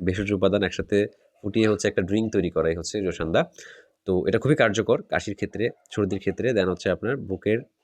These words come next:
আ, দেখা যায়, আ, কফ নির্গমন, আ, মানে ইয়ে করার জন্য আরকি, আ, বের করার জন্য খুবই কার্যকর। তো ফার্স্টে আপনার লাগবে, আ, আ, দ-, পাঁচ থেকে দশটা হচ্ছে তুলসী পাতা লাগবে, then বাসক পাতা লাগবে পাঁচ থেকে ছয়টা, পাশাপাশি গোলমরিচ হচ্ছে দশটা,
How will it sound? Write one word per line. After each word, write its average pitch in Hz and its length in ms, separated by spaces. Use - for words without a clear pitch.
আ, - 460
দেখা 80 240
যায়, 82 320
আ, 87 320
কফ 95 200
নির্গমন, 90 520
আ, 82 260
মানে 82 460
ইয়ে 95 160
করার 87 200
জন্য 80 220
আরকি, 110 220
আ, 82 120
বের 101 200
করার 92 180
জন্য 90 180
খুবই 92 160
কার্যকর। 82 440
তো - 380
ফার্স্টে 113 360
আপনার 120 180
লাগবে, 104 360
আ, 73 60
আ, 78 560
দ-, 82 240
পাঁচ 104 160
থেকে 113 180
দশটা 95 280
হচ্ছে 101 160
তুলসী 101 280
পাতা 95 220
লাগবে, 82 300
then 82 240
বাসক 85 280
পাতা 101 220
লাগবে 95 260
পাঁচ 87 240
থেকে 87 160
ছয়টা, - 380
পাশাপাশি - 400
গোলমরিচ 98 500
হচ্ছে 95 160
দশটা, 92 380